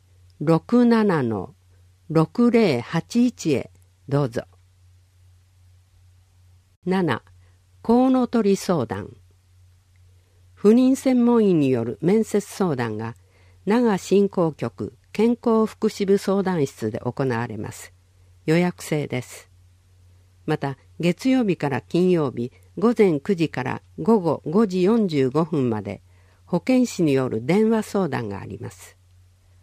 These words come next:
お問い合わせは、奈良振興局健康福祉部保健福祉課、電話六一の零零四九へどうぞ。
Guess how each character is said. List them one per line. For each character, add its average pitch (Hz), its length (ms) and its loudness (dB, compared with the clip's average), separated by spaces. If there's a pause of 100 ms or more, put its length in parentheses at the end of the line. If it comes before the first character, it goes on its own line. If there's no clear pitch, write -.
(380)
お 160 100 -4
問 208 240 4
い 196 60 4
合 175 80 -2
わ 175 80 -4
せ 151 160 -2
は、 139 180 -6 (400)
奈 214 300 0
良 151 60 0
振 196 300 2
興 170 280 -2
局 - 500 -8
健 208 180 2
康 214 300 0
福 196 240 -6
祉 - 180 -10
部 117 140 -2
保 147 160 -6
健 190 300 0
福 - 240 -8
祉 - 180 -12
課、 127 240 -12 (680)
電 151 260 0
話 135 180 -4 (520)
六 170 440 2
一 185 340 0
の 107 240 -2 (680)
零 226 360 4
零 214 320 4
四 202 320 2
九 214 380 0
へ 120 220 -4 (200)
ど 131 140 -2
う 135 80 -6
ぞ。 - 160 -6